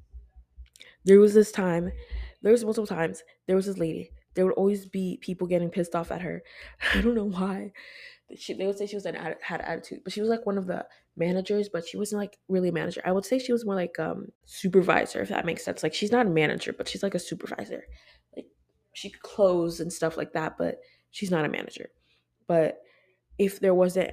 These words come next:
any of the big managers there, she would be like, "I'm a manager," and whatever. And, like, this lady and came and asked, and she was asking for kids' tacos. The way kids' tacos are, you, like,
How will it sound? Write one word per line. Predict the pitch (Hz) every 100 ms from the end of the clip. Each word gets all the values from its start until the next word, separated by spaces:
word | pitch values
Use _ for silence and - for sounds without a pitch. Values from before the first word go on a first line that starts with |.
| -
any | 175 180
of | 170
the | 160
big | 165 175
managers | 160 160 165 160
there, | 156 156 -
she | - -
would | 160
be | 160
like, | 151
"I'm | 165 147
a |
manager," | 85 - - -
and | - 175
whatever. | - 64 - - - _ - - _ - _ _ _ _ _ _ _ _ _ -
And, | 190 180 175 - _ _ _ _ _ _ _ _ _ _ _ _ _ _
like, | 208 185 - - _ _ _ _
this | - 220 190
lady | 185 175 165 -
and | - 175 - - _ _
came | - 214 208
and | -
asked, | 180 170 - -
and | 175
she | 180
was | 185 185
asking | - 196 - 185
for | - 170 165 156 - - _
kids' | - 196 -
tacos. | 202 165 - - - - _ _ -
The | 185
way | 208
kids' | 233 254 226
tacos | 190 202 208
are, | 208
you, | 185
like, | 175 175